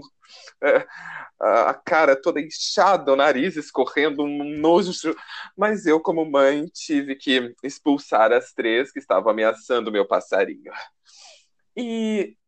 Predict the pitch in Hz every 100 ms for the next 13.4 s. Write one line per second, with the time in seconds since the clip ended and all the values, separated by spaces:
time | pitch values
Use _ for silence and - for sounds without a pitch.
0 | _ 226 262 254 185 190 180 175 170 165
1 | 135 127 123 135 127 110 110 110 120 -
2 | 113 110 127 95 - 98 101 92 - 92
3 | 110 104 110 127 110 98 107 107 110 107
4 | - - _ _ _ _ _ _ - _
5 | _ _ _ 247 220 208 165 170 170 160
6 | 180 160 160 320 - _ 170 135 135 139
7 | 262 185 240 233 - _ - - 147 -
8 | 151 135 135 180 - 220 202 185 135 135
9 | 139 151 123 131 143 - 170 160 202 277
10 | _ _ - - 262 233 196 - 254 180
11 | 151 156 151 139 127 123 131 135 - 208
12 | 104 - - _ _ - 139 - 180 -
13 | 294 208 151